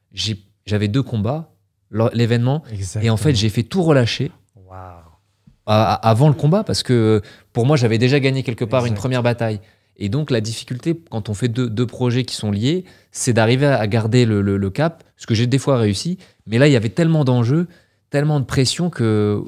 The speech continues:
Speaker 1: j'ai fait relâcher. Et donc, euh, ça a été dur parce que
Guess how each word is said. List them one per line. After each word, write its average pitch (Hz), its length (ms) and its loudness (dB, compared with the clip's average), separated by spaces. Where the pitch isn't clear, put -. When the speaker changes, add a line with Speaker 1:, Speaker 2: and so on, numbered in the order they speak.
Speaker 1:
j'ai 131 140 2
fait 139 140 2
relâcher. 127 560 4
Et 127 60 0
donc, 139 280 -2
euh, 127 100 2
ça 127 140 0
a - 20 4
été 127 200 0
dur 143 240 0
parce - 160 -4
que 107 420 0